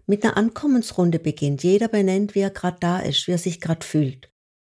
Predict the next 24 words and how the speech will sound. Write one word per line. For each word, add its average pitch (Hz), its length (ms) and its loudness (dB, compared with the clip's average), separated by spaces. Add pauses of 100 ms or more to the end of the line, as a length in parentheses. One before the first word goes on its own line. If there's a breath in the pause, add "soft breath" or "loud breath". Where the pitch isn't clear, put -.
Und 175 140 4
es 190 140 0
hat 196 120 0
nichts 214 240 -2
mit 214 140 0
"Fühlst 202 320 0
mich, 190 220 -2
spürst - 340 0
mich" 196 220 -2
zu 190 160 -2
tun, 202 320 0
das 202 160 -2
sind 180 160 0
Feedbackrunden. 147 800 -4 (340 loud breath)
Da 180 280 2
entstehen 180 400 4
Räume 175 680 2 (600 soft breath)
für 190 240 2
Teams, 208 600 2
das - 180 -4
sind, 208 160 -2
die 220 60 2
sind 214 200 2
entscheidend, 175 720 2